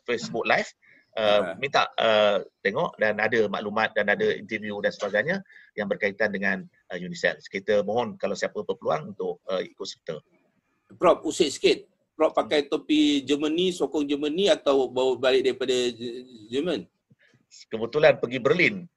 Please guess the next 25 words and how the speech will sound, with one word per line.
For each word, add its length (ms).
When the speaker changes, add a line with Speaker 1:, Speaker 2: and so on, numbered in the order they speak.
Speaker 1:
Tu 80
sebab 160
Speaker 2:
Oh, 80
pergi 80
Speaker 1:
Jerman, 160
Speaker 2:
Berlin. 480
Speaker 1:
uh, 160
uh, 80
pergi 240
Speaker 2:
Ha. 20
Speaker 1:
Berlin. 300
Uh, 160
lamalah 400
lah 80
setahun 320
lepas 240
yang 160
lalu. 240
Speaker 2:
Oh. 160
Speaker 1:
Dan 160
memang, 400
uh, 80
saya 400
kagum 480
dengan, 320